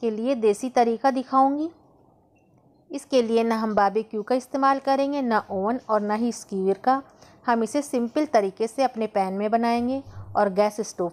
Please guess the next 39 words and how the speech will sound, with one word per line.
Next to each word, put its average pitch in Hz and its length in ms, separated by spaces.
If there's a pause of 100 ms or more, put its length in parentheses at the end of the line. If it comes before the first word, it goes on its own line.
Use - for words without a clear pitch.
पर 208 120
बनाएंगे 214 520 (440)
और 190 120
ये 208 120
बहुत 196 340
टेस्टी 202 340
बनकर 240 320
तैयार 240 420
होगा, 254 320 (400)
तो 208 60
आप 196 240
इसे 208 220
ज़रूर 185 360
ट्राई 233 240
करें। 254 340 (300)
इसके 247 320
लिए 196 260
हमने 190 340
सेवन 233 400
हंड्रेड 196 240
फिफ्टी 196 340
ग्राम 185 300
चिकन 185 400
लिया 220 240
है, 269 200 (560)
ये 233 140
बोन 202 300
के 254 140
साथ 254 320
है, 277 160 (180)
आप 196 160
बोनलेस 185 480
भी 220 100
ले 226 120
सकते 240 380
हैं, 262 240 (400)
जिस 208 140
पर 214 160
हमने 202 380